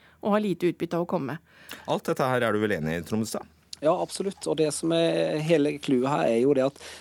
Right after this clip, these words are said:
Speaker 3: det er foreldrene. Uansett hvordan du snur og vender på det, så er det foreldrene som er den viktigste forebyggeren til barna.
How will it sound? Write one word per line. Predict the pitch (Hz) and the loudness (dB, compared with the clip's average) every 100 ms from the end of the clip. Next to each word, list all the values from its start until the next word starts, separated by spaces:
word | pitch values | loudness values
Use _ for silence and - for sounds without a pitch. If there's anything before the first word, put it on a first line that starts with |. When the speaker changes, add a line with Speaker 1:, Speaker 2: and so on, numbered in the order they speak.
| - | 0
Speaker 3:
det | 147 127 | 2 2
er | |
foreldrene. | - 170 131 110 98 101 127 156 - _ | 2 0 0 -2 -2 -4 -4 -4 -8 _
Uansett | 175 151 120 135 165 - - - - | -2 -2 -2 0 0 -2 -4 -6 -4
hvordan | 120 117 | -2 0
du | 135 | -2
snur | 135 127 117 | -2 0 0
og | 127 | 2
vender | 127 95 | 0 0
på | 98 98 | -4 -6
det, | 104 - - - | -6 -12 -20 -6
så | - | 0
er | 123 | 0
det | 107 | 2
foreldrene | - 123 113 87 82 92 107 113 | 0 0 -2 -6 -8 -8 -6 -4
som | 139 | -4
er | 120 - 85 87 95 | -4 -8 -6 -6 -4
den | 113 | -4
viktigste | 107 - - - - - | -4 -8 -12 -8 -8 -8
forebyggeren | - 120 87 80 85 95 110 113 | 0 0 0 -4 -8 -6 -6 -8
til | - - 90 92 | -8 -8 -8 -6
barna. | 82 87 | -6 -6